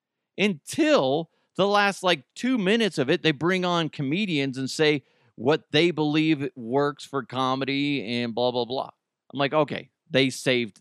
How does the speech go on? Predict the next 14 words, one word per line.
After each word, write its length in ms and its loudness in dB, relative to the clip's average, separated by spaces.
that 300 -2
episode," 560 -8
'cause 160 -4
that 200 0
was 240 -8
somewhat 500 -2
interesting. 600 -10
They're 220 2
essentially 480 -2
doing 360 -4
what 240 -2
they 160 0
feel 420 -4
is, 220 -10